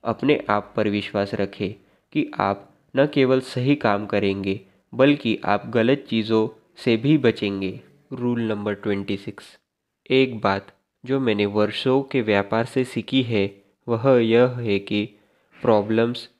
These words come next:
equals to opportunities। सबसे मजबूत डाउनट्रेंड, जो छोटे विक्रेताओं को पसंद है,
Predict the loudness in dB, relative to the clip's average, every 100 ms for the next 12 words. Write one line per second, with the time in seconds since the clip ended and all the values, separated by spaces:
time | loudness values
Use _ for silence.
0 | _ -10 -8 0 2 2 -2 -2 0 -2
1 | 0 0 0 -4 -4 -4 -4 -10 -12 _
2 | _ _ _ _ _ -8 -8 -8 -6 -4
3 | -2 -6 -8 -10 -10 _ _ -6 -2 0
4 | -2 -6 -6 -4 -6 -16 _ _ _ -4
5 | -2 -2 -4 -4 0 -2 -2 -2 -4 -2
6 | -4 -4 -6 -4 -4 0 -2 0 -2 -2
7 | -4